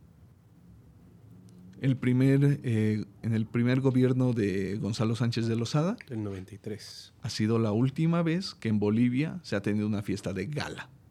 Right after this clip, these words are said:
Speaker 1: donde se usaba frac, con personas del exterior, nuestros embajadores, cónsules, militares, agregados militares y otros invitados, es-, en especial,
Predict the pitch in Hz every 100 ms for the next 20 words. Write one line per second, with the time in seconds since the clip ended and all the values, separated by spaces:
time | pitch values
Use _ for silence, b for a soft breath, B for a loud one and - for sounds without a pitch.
0 | - - - 107 95 92 87 - 107 117
1 | - - - - - - - - - -
2 | - - 113 113 117 - - - - -
3 | - - - 98 110 104 104 - 101 101
4 | 104 107 120 143 185 208 - B B B
5 | - 165 170 - 87 92 95 - 123 156
6 | 143 135 - 127 123 117 113 117 117 113
7 | - B B B B B B - 151 185
8 | 151 107 110 107 110 101 92 92 107 117
9 | 120 131 117 113 110 117 - 110 117 113
10 | 110 110 104 101 - 95 101 147 - -
11 | - - - - - - - - 104 -
12 | 104 98 - 107 101 101 175